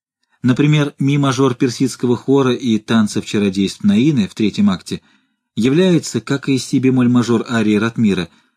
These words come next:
результатом сопоставления тех же контрастно-тональных интонаций ля минора Гориславы и ми бемольности Ратмира.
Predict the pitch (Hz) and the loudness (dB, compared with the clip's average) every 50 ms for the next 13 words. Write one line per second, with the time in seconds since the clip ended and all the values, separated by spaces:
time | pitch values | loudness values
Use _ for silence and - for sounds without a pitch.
0 | _ _ _ _ _ _ - 123 143 143 175 170 170 214 208 202 190 165 - 185 | _ _ _ _ _ _ 0 0 2 2 2 0 0 -2 0 2 0 0 0 0
1 | 175 165 - - 170 165 180 202 196 185 185 170 165 - - 196 226 233 208 160 | -2 -2 -2 0 -2 0 2 4 4 4 4 4 2 -2 -2 -2 -2 0 0 0
2 | 139 127 - - 143 139 123 - 185 196 - - - 165 - - 139 135 147 160 | 0 -2 -2 -2 -2 -2 -2 -2 -2 -2 -2 0 -2 -2 0 -2 -2 -2 -2 -2
3 | 156 156 143 123 - 135 123 110 123 131 139 139 - - 139 127 120 127 123 123 | -4 -4 -6 -4 -2 -4 -2 -2 -2 -4 -4 -4 -4 0 0 2 2 2 2 2
4 | 127 127 123 120 113 113 104 107 113 110 104 - - 170 196 202 185 180 151 - | 2 2 2 2 0 0 0 0 0 0 -2 -2 -2 0 0 2 2 2 0 0
5 | - 123 127 131 139 151 151 131 135 127 135 147 165 165 160 147 - - 156 147 | -2 -2 0 0 0 0 0 2 2 2 2 2 0 0 -2 -2 -4 -4 -4 -2
6 | 156 151 - 113 87 80 80 78 76 | -2 -4 -4 -4 -6 -6 -6 -12 -16